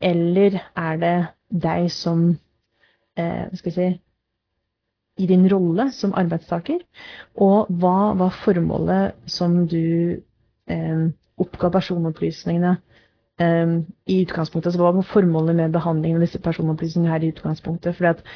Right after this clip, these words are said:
dette er en type sånn, jeg kan egentlig si at det å disclose, altså det å publisere personopplysninger her, det ville være en s-, form for viderebehandling, ikke sant? Og da er man,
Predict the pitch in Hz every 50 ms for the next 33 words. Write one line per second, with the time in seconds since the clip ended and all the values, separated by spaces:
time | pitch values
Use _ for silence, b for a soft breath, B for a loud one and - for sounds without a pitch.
0 | B B B B B _ - 190 175 185 - 185 175 175 185 180 - 185 170 170
1 | 175 170 170 165 165 165 165 147 - _ _ _ _ _ _ _ _ _ _ -
2 | - 185 208 202 202 190 214 233 - - 165 160 175 175 - _ 190 180 165 160
3 | 165 165 170 165 170 - - - - 170 160 160 160 156 - - - - _ -
4 | 170 165 160 170 175 170 165 160 156 - 165 170 170 160 - - 185 165 170 -
5 | - 180 165 165 160 175 170 - - 170 160 156 - 160 160 - 175 175 175 214
6 | 220 226 202 180 175 175 165 165 160 156 165 - - - - - - 156 156 -
7 | 165 160 160 160 156 156 156 160 160 151 156 156 156 151 165 165 165 165 - 165
8 | 170 165 170 165 175 165 170 165 165 160 156 170 170 170 175 175